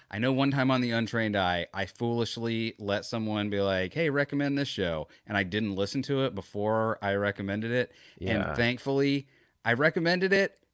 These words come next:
Speaker 1: and I listened to it, and it was good, and I breathed a sigh of relief, and I was like, "Well, I'll never do that again."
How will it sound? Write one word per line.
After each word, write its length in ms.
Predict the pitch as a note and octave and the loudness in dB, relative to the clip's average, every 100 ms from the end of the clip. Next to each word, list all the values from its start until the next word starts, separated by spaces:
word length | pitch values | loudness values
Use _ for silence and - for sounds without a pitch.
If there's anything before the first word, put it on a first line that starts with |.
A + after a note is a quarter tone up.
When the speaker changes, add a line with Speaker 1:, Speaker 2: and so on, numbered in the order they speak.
| _ B2+ | _ 2
Speaker 1:
and 120 | B2 | 2
I 60 | |
listened 320 | A#2+ C#3 D#3 C#3+ | 2 0 0 0
to 180 | D#3 D3+ | 2 2
it, 120 | D3+ | 2
and 100 | A#2 | -2
it 60 | A2 | -2
was 140 | G#2 | -4
good, 500 | G2+ A2 A#2 B2+ C3 - | -2 2 6 4 2 -4
and 140 | G#2+ | -2
I 120 | G2 | 0
breathed 420 | F#2+ G2+ A2+ A#2 A2+ | -2 -2 0 0 -2
a 80 | |
sigh 220 | G#2 A#2 A2+ | 0 4 4
of 120 | A2 | 2
relief, 340 | G#2+ F#2+ F2 | 0 0 -2
and 120 | G#2 | -2
I 80 | G2 | 0
was 100 | - | 2
like, 260 | G2+ F2+ - | 6 6 6
"Well, 200 | A2 C#3+ - | 4 4 2
I'll 140 | G#2+ | 0
never 340 | G2+ A2+ B2+ B2 | 4 2 2 2
do 140 | B2 | 4
that 180 | A#2 A2+ | 6 6
again." 420 | G2 F2 D#2+ | 2 -4 -4